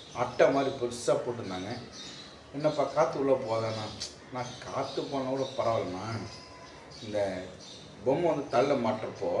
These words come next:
அந்த மாட்டுறதுக்குலாம் புஷ்குன்னு உள்ள போயிடாது, மாட்டாம ஹெல்மெட் மாதிரி ஒன்று இருக்கும், அந்த ஹெல்மெட் போட்டு முக்கணும், வலி தாங்க முடியாதுண்ணா." அந்த வெளியில நிப்பாங்க.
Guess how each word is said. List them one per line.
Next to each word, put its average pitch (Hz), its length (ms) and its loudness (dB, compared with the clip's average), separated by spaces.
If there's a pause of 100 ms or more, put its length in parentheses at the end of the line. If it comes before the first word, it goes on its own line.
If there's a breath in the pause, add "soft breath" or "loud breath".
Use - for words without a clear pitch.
(140)
அந்த 110 220 -4 (120)
மாட்டுறதுக்குலாம் 151 680 2
புஷ்குன்னு 156 300 0
உள்ள 139 120 6
போயிடாது, 104 360 0
மாட்டாம 143 320 2
ஹெல்மெட் 151 360 4
மாதிரி 120 200 4
ஒன்று 101 60 0
இருக்கும், 98 240 -2
அந்த 95 60 -6
ஹெல்மெட் 151 380 0
போட்டு 156 240 0
முக்கணும், 120 540 -6 (1000)
வலி 175 340 8
தாங்க 165 300 8
முடியாதுண்ணா." 117 520 0 (540)
அந்த 117 240 0
வெளியில 156 240 4
நிப்பாங்க. 117 340 0